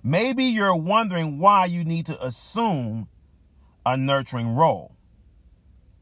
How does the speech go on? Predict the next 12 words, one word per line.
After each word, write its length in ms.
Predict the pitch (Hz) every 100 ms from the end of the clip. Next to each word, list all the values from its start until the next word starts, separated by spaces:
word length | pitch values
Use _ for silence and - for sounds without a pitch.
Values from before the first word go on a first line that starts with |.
| _
After 380 | 127 135 - 123
all, 580 | - 185 196 95 - _ _ _ _ _ _ _ _ _ _ _ _ _ _ _ -
isn't 380 | 190 208 196 180
that 180 | 175
something 520 | 160 - 175 180 190 180
that 200 | 139 123
they 220 | 156 165
should 520 | 160 - 165 170 175 - _ _ -
get 240 | 101 165 165
somewhere 520 | - 165 160 151 143
else 400 | 135 143 190 - - _ _ _ _ _
from 360 | 143 143 135